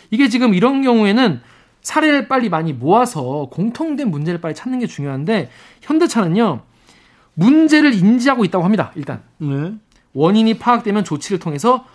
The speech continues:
Speaker 1: 고객 불편을 최소화하겠다라는 입장을 밝혔는데 이게 고객 불편이 아니라 <laughs> 이게 불편한 게 아니라 이건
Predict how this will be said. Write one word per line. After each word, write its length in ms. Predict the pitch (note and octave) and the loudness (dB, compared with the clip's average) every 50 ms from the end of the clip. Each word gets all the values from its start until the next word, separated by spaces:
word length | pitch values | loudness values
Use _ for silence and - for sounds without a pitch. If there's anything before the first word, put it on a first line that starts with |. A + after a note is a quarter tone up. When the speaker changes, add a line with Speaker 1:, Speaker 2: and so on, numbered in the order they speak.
| _ _ _ | _ _ _
Speaker 1:
고객 460 | _ - C#3+ D3 D3 G3 A3+ A#3 A#3 - | _ -8 -6 -4 0 2 2 0 0 -4
불편을 600 | - - F3 G#3+ G#3 - - B3 B3+ C4 C4 B3+ | -4 -2 -2 -2 -2 -4 -6 -4 -2 -2 -4 -4
최소화하겠다라는 1400 | - - C#4 B3 C4 C4+ C4 B3+ B3 A#3+ A3+ A3 G#3+ G#3+ G#3 - A#3 A3+ A3+ G#3 F#3 D3+ C3 C3+ C#3 D#3+ E3 | -6 -8 -10 -6 -4 -2 0 0 0 0 0 -2 -2 -6 -4 0 0 2 2 2 2 2 0 -2 -2 -2 -4
입장을 280 | B2+ A#2 - D#3+ E3+ D#3+ | -4 -4 -6 -6 -6 -6
밝혔는데 760 | B2 A2+ - - C3 A#2 G#2+ G#2+ D3 F3 F3 D3 A2+ G#2 - _ _ _ _ _ _ _ _ _ _ _ _ _ _ _ _ _ _ - | -6 -8 -10 -10 -10 -8 -6 -4 -2 -2 -2 -2 -4 -6 -12 _ _ _ _ _ _ _ _ _ _ _ _ _ _ _ _ _ _ -6
이게 300 | G3 G3+ A#3 A3+ A#3 G#3 | -2 0 2 2 2 2
고객 320 | - - F3 A3 D4+ D4 - | 0 0 0 0 0 0 0
불편이 540 | - E3 G#3 A#3+ A#3+ - - - F#4 G4 | 0 0 0 0 0 -4 -6 -4 -2 -2
아니라 600 | - C3 B2 C3+ C3+ C3 A#2+ A#2 C#3 D3+ C3 - - - - _ _ | -2 -2 -4 -4 -4 -4 -6 -6 -6 -6 -8 -8 -10 -14 -20 _ _
<laughs> 240 | _ _ _ _ _ | _ _ _ _ _
이게 80 | D4 G#3+ | 0 2
불편한 400 | - A#3 A#3+ A#3 - F#4 G4+ F#4 | 2 2 2 2 2 2 2 4
게 60 | C#4+ | 2
아니라 140 | E3+ F3+ F#3 | 2 2 2
이건 180 | - C#4+ C#4+ | 0 0 -2